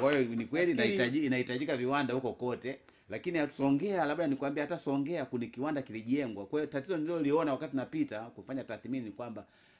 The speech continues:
Speaker 1: tusiweke viwanda vikubwa sana. Kwa hiyo inatakiwa viwa-, vi-,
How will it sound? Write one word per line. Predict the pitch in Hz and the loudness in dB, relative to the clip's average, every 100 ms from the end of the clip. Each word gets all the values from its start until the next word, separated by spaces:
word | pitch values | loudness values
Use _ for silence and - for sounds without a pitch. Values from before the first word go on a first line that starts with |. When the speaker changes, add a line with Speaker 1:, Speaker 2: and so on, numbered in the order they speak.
| - | -10
Speaker 1:
tusiweke | 135 120 123 156 165 | -8 -4 0 0 0
viwanda | 127 135 139 | 0 0 0
vikubwa | 117 113 - 147 151 151 143 120 | -4 -8 2 8 10 10 8 2
sana. | 127 117 101 85 - _ _ _ | 0 0 -2 -6 -14 _ _ _
Kwa | 117 135 | -2 0
hiyo | 131 | 0
inatakiwa | 123 131 147 | -2 -4 -2
viwa-, | 147 160 | 2 2
vi-, | 143 | 2